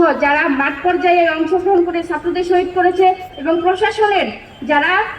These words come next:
ক্ষমতার, ক্ষমতার দম্ভে যারা নিজের, আহ, দায়িত্বকে ভুলে গিয়ে নিজের, আহ, অন্যের বুকে গুলি চালিয়েছে ছাত্রদের উপরে,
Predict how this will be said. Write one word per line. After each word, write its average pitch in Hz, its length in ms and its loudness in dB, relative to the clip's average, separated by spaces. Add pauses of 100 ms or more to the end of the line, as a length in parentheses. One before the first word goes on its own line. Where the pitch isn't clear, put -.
ক্ষমতার, 359 560 0 (1000)
ক্ষমতার 370 540 0 (380)
দম্ভে 359 420 4 (140)
যারা 294 260 -2
নিজের, 349 440 2
আহ, - 640 -4
দায়িত্বকে 415 520 0
ভুলে 349 300 4
গিয়ে 349 280 2
নিজের, 294 480 0
আহ, - 560 -6
অন্যের 415 280 6
বুকে 440 220 2
গুলি 370 260 4
চালিয়েছে 403 400 0
ছাত্রদের 392 460 -2
উপরে, 359 280 0